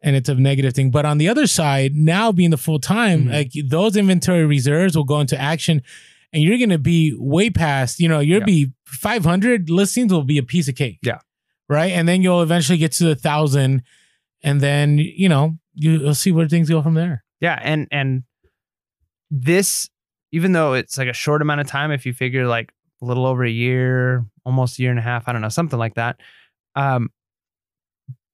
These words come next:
Speaker 2: it, it was slow in some ways, right? Like, we slowly grew, but, like, I'm looking back to, I don't even remember what episode it was when we opened up our business account. And we did invest some of our own money to the reselling. Like, when I first went garage selling, like, I took, like,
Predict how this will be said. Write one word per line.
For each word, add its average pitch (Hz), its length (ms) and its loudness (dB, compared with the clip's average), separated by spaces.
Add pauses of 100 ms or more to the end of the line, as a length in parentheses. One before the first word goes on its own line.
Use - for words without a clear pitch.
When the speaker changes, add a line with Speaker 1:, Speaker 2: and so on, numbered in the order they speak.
(380)
Speaker 2:
it, 165 180 -6
it 160 100 -2
was 151 140 -2
slow 160 420 0
in 165 140 0
some 151 220 -2
ways, 160 320 0
right? 139 180 0
Like, 127 300 -8
we 135 120 -6
slowly 139 440 -2
grew, 139 600 -2 (460)
but, 123 120 -8
like, 131 140 -6
I'm 131 140 -4
looking 165 320 -2
back 139 200 -4
to, 120 80 -6
I 117 40 -2
don't 143 100 -2
even 175 100 -2
remember 156 220 0
what 135 100 0
episode 127 280 -4
it 117 40 -8
was 113 200 -6
when 120 200 -6
we 123 120 -4
opened 139 240 -4
up 131 100 -6
our 123 80 -2
business 117 380 -6
account. - 300 -14 (800)
And 147 120 0
we 277 140 2
did 208 320 -2
invest 151 400 -2
some 147 140 -2
of 139 100 -2
our 131 140 0
own 139 140 0
money 131 300 -2
to 135 140 -6
the 131 80 -2
reselling. 127 400 -2
Like, 123 80 -8
when 123 80 -2
I 123 80 -2
first 131 220 -4
went 135 120 -4
garage 123 220 -4
selling, 127 220 -2
like, 120 120 -2
I 127 80 -2
took, 127 240 -8
like, 127 160 -4